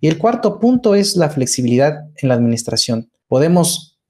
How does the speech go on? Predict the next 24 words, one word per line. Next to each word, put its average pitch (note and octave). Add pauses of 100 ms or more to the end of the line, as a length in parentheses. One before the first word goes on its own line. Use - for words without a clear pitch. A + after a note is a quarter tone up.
(100)
seguir D3
utilizando C#3
a A#2
todo D#3+
el D#3+
equipo D3
interno D3
de B2+
D A#2+
B A#2+
As C3+
de B2+
las A#2
organizaciones A2+
para C3+
que -
administren C3
esta B2+
base A#2
de A2+
datos D3+
sin B2+
ningún A#2
problema. A2